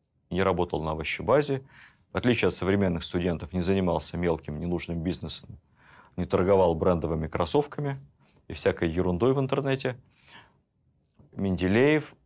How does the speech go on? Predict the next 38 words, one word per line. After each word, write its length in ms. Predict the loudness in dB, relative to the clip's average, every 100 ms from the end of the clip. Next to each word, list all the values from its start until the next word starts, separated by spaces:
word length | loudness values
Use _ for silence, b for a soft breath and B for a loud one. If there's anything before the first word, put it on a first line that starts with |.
| _
хотел 640 | -2 -2 4 4 4 -2
зарабатывать 640 | -2 0 2 2 0 -4 -6
себе 280 | -2 0
на 180 | 0 0
жизнь 420 | 0 0 0 -6 -10 _ -18
своими 440 | -6 0 2 2
знаниями. 640 | 0 -2 -2 -4 -10 -16 -20 _ _ _ _ _ _
Поэтому 480 | 2 4 4 2 2
он 300 | 4 2 2
стал 220 | 0 4 4
писать 400 | 2 2 2 2
учебник 460 | 0 2 2 0
по 100 | -2
химии. 420 | -2 -4 -4 -8 -14 _ _ _ _ _ _ _
А 160 | 0 4
за 80 | 4
этот 260 | 4 2
учебник 460 | 0 2 4 2 2
планировал 440 | 2 4 6 6
получить 440 | 4 0 2 0 2
Демидовскую 560 | 4 4 2 0 -2
премию. 400 | 2 0 -2 -6 _ _ _ _
Первая 300 | 4 6 6
премия 340 | 4 4 2 2
была 220 | 4 2
почти 300 | 2 -2 -4
полторы 420 | -2 0 2 0
тысячи 300 | 2 0 0
рублей 280 | -2 0 0
серебром. 540 | 0 -2 0 -2 -4
Это 180 | -8 -6
большая 380 | -2 -2 0 -2
сумма, 320 | -2 -2 -2
сопоставимая, 760 | -4 -8 -10 -4 -2 0 -2 -4
ну, 160 | -6
где-то 240 | -2 0 0
с 80 |
годовым 520 | -2 -2 0 2 0